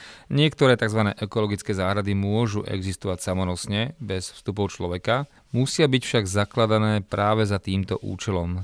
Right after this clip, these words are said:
teda na princípoch úplnej prirodzenosti, kde všetko riadi príroda a človek to iba pozoruje. E, je však zopár pravidiel, ktoré výrazne nároky na údržbu dokážu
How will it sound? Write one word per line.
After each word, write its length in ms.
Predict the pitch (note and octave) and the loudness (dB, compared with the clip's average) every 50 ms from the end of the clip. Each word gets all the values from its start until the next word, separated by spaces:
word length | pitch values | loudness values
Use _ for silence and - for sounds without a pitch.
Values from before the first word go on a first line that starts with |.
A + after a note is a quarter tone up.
| - | -6
teda 400 | - C#3 C#3+ C3+ C3 B2+ - - | -4 -2 2 2 2 2 0 -2
na 160 | - A#2 A2 G#2 | -4 -4 -4 -2
princípoch 720 | - G2 G2+ G2 - A2+ G2+ - G2+ F#2 - - - - _ _ _ | -2 -2 -4 -2 -2 -4 -4 -4 -4 -6 -6 -10 -18 -20 _ _ _
úplnej 480 | - C3 C#3 C3 - B2 A#2 G#2+ G2 F#2 | 0 0 0 0 2 2 2 2 2 0
prirodzenosti, 880 | F2+ - F#2 G2 G#2 G#2+ G#2+ F#2 F#2+ F2 F2+ F2+ - - - G#2+ G#2 | -2 -2 0 2 2 2 2 2 0 0 0 -2 -4 -6 -6 -6 -4
kde 160 | G#2 G#2 F#2+ - | -4 -6 -6 -4
všetko 280 | - A2+ A2+ - - A2 | -6 -8 -8 -4 -4 -2
riadi 320 | G#2 G2+ F#2+ F2+ F2+ E2 | 0 0 0 0 -2 -2
príroda 480 | - G2 G#2+ A#2+ C3 C#3 C#3 D3 C#3+ C3 | 0 2 4 4 4 4 4 4 4 4
a 40 | A#2+ | 2
človek 360 | - - A#2 A2+ G#2+ G#2 - | 0 -2 0 0 0 0 0
to 80 | - G2 | -2 -2
iba 240 | F#2+ F#2+ F#2 E2+ | 0 0 0 -2
pozoruje. 640 | - _ - F#2 F2 F#2+ F#2+ F2+ F2 E2+ E2 D#2+ - _ _ _ _ - _ - | -4 _ -2 0 2 2 0 0 0 -2 -4 -6 -8 _ _ _ _ -20 _ 2
E, 160 | B2 A#2 A#2+ | 2 4 6
je 80 | B2+ | 6
však 240 | E3 - - E3 - | 4 4 4 2 4
zopár 320 | C#3 D3+ D3 E3+ C#3 A2+ - | 4 6 8 8 6 6 6
pravidiel, 560 | - G#2 G#2 G2+ G#2 F#2+ G2+ G#2 G#2 A2+ B2 | 4 4 6 6 4 4 4 4 6 4 4
ktoré 320 | - - - G#2+ G#2 F#2 | 0 0 0 0 0 0
výrazne 640 | F2+ F#2+ G2 A2 A#2 A#2 A2+ G#2+ F#2+ G2 G#2 G2+ F#2+ | 0 -2 0 2 4 4 4 4 4 2 2 2 2
nároky 400 | F#2 F#2+ G2 G#2 G2 - A2 G2 | 4 4 2 2 0 0 0 0
na 80 | F#2+ - | 0 -2
údržbu 480 | - G2+ G2 G2 G#2+ G2+ G2 G2 G#2 | -2 -4 -2 0 0 0 0 0 -2
dokážu 480 | F#2+ F#2 E2+ - G#2 G2+ G2+ G2 G#2 | -2 -2 -2 0 0 0 2 0 0